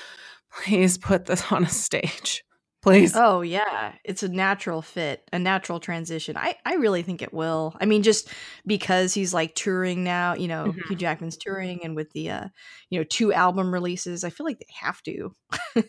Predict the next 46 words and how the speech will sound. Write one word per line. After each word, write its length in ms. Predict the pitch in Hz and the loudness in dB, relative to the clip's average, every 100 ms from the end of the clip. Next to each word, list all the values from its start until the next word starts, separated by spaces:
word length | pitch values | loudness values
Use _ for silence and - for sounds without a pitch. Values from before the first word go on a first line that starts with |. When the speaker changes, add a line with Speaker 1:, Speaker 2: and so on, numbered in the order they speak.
| - - - | -4 -20 -4
Speaker 1:
And 120 | 196 202 | 0 2
some 140 | 214 | 2
of 60 | 254 | 2
the 80 | 214 | 2
backgrounds 800 | 160 170 180 160 151 156 151 - | 2 2 2 0 0 -2 -4 -4
in 500 | - 156 143 131 190 - | -4 -2 -2 -4 -6 -6
a 80 | 156 | -2
lot 240 | 165 160 | 2 2
of 60 | 165 | 0
the 100 | 160 | -2
scenes 460 | - 160 160 - | -2 -2 -2 -4
look 360 | 160 170 165 - | 0 0 0 -2
like 540 | 160 160 156 - - _ _ _ _ _ _ _ - | 0 0 -2 -8 -16 _ _ _ _ _ _ _ -12
y-, 120 | - - | -8 -4
it 160 | 202 | 0
just 200 | 190 180 | 0 2
stage 360 | - 151 196 226 | 0 2 2 2
backgrounds, 540 | - - - 123 - | 0 0 -2 -2 -2
es-, 120 | 180 - - - | -4 -6 -10 -8
specifically 600 | - 226 226 294 262 247 | -4 0 2 2 4 4
the 80 | 190 | 6
one 180 | 180 170 | 6 4
on 100 | 156 | 2
the 80 | |
rooftop. 600 | 139 151 - 220 240 - _ _ - - - - - | 0 -4 0 2 2 0 _ _ -20 -20 -20 -4 2
It 100 | 208 | 4
just 180 | 196 196 | 4 4
looks 180 | 190 196 | 4 6
like 100 | 202 | 6
a 60 | |
Speaker 2:
Oh, 40 | 196 | 6
Speaker 1:
straight 320 | 165 170 160 | 6 4 2
up, 100 | 156 | 0
Speaker 2:
yeah. 60 | |
Speaker 1:
like, 340 | 160 143 - - _ _ _ _ _ _ _ _ _ - | -4 -8 -10 -20 _ _ _ _ _ _ _ _ _ -6
s-, 240 | - - - | -4 -4 -2
stage 340 | - 180 151 | 0 2 2
background 420 | - 113 - - - | 0 -2 -2 -4 -4
to 100 | - | -4
me. 280 | - 185 _ _ _ _ _ _ - | -6 -10 _ _ _ _ _ _ 0
Like 120 | 220 | 2
Speaker 2:
Oh, 40 | |
Speaker 1:
the 60 | 180 | 4
Speaker 2:
it's 160 | 170 | 2
beautiful. 380 | 180 190 196 - | 2 2 0 -2
Speaker 1:
cityscape, 180 | - 160 | -6 -6